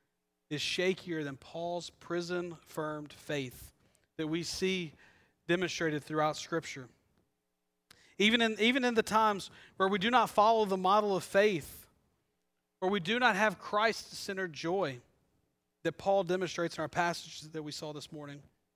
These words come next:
we can rest assured that if we're in Christ, our standing before God does not change. It does not change because we aren't rejoicing in tough seasons. Our standing before God doesn't change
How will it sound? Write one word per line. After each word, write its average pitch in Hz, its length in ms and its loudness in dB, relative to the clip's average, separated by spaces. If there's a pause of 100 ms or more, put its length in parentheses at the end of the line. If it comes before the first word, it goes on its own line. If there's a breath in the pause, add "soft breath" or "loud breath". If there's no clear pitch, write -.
(600)
we 170 100 0
can 208 160 -4
rest 185 280 4
assured 175 360 -4
that 151 100 -4
if 147 160 -8
we're 190 160 0
in 180 120 -4
Christ, - 680 -6 (640)
our 175 140 4
standing 202 600 -2
before 165 360 -8
God 160 520 -2 (640 soft breath)
does 170 260 4
not 160 200 0
change. 139 600 -12 (1500)
It 185 100 4
does 214 180 8
not 226 160 6
change 214 380 -2
because 185 240 -2
we 185 120 -2
aren't 180 240 -2
rejoicing 175 840 -4 (560 soft breath)
in 160 140 -4
tough 180 240 0
seasons. 214 840 -6 (1160)
Our 175 100 4
standing 214 440 2
before 185 280 -2
God 175 300 4
doesn't 170 320 -2
change 202 800 -6